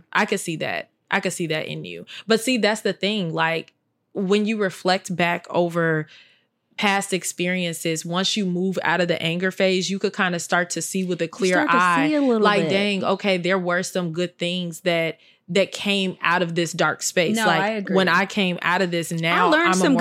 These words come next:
Speaker 2: good things
Speaker 1: adaptable
Speaker 2: from him.
Speaker 1: person. Yeah.
Speaker 2: Probably in spite, but nonetheless, I did learn some good <laughs> things
Speaker 1: You did,
Speaker 2: from him.
Speaker 1: though.
Speaker 2: I did learn some
Speaker 1: You
Speaker 2: good
Speaker 1: did.
Speaker 2: things.
Speaker 1: Like, you, there were some things about your,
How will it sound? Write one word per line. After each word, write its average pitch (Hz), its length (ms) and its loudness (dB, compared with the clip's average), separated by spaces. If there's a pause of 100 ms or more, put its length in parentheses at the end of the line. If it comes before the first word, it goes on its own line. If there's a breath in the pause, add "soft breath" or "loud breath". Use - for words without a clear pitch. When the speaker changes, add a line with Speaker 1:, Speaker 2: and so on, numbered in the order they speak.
Speaker 2:
good 170 80 2
things 165 280 2
Speaker 1:
adaptable 175 120 0
Speaker 2:
from 175 100 0
him. 165 60 0
Speaker 1:
person. 185 400 -4
Yeah. 220 560 2
Speaker 2:
Probably 320 320 2
in 175 120 0
spite, 160 440 -2
but 185 140 0
nonetheless, 202 480 -2
I 185 100 0
did 208 240 0
learn 185 200 -2
some 208 180 -4
good - 120 -4
<laughs> 349 40 6
things - 140 -2
Speaker 1:
You 440 200 8
did, 427 280 4
Speaker 2:
from - 100 4
him. - 120 6 (140)
Speaker 1:
though. 262 60 0
Speaker 2:
I - 40 -2 (220)
did - 120 -4
learn 294 200 2
some 254 220 -2
Speaker 1:
You 294 100 2
Speaker 2:
good 233 80 0
Speaker 1:
did. 285 300 6
Speaker 2:
things. 202 100 4
Speaker 1:
Like, 196 220 2
you, 240 120 0
there 208 280 2
were 262 180 2
some 220 300 0
things 196 400 -2
about 170 400 0
your, 175 320 -2